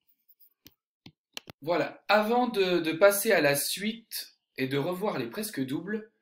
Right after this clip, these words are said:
je te propose un, un petit exercice pour réviser les doubles. J'ai écrit des résultats d'opérations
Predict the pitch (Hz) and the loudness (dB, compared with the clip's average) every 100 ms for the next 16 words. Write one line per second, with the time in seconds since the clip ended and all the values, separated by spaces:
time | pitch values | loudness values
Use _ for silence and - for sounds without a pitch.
0 | _ _ 127 151 175 180 175 220 233 170 | _ _ -8 -4 -4 -4 -4 -2 -2 0
1 | 143 143 139 - 135 151 180 233 208 175 | 0 0 -2 -4 -6 -6 -8 -6 -6 -2
2 | 151 151 - 196 208 - - - _ _ | 2 2 0 -6 -4 -4 -6 -12 _ _
3 | 165 151 151 214 214 180 180 208 156 123 | -8 -6 -2 -2 -2 -6 -6 -6 -4 -6
4 | 120 151 104 - - _ _ _ - - | -4 -4 -4 -12 -14 _ _ _ -20 -20
5 | _ _ _ _ _ _ _ _ - 330 | _ _ _ _ _ _ _ _ -12 -4
6 | - - 220 247 175 147 190 220 208 - | -4 -2 -2 0 2 2 0 -2 -6 -4
7 | 208 214 175 175 160 151 - 139 170 285 | -4 -2 -4 -4 -2 -2 -2 -4 -2 -2
8 | - | -4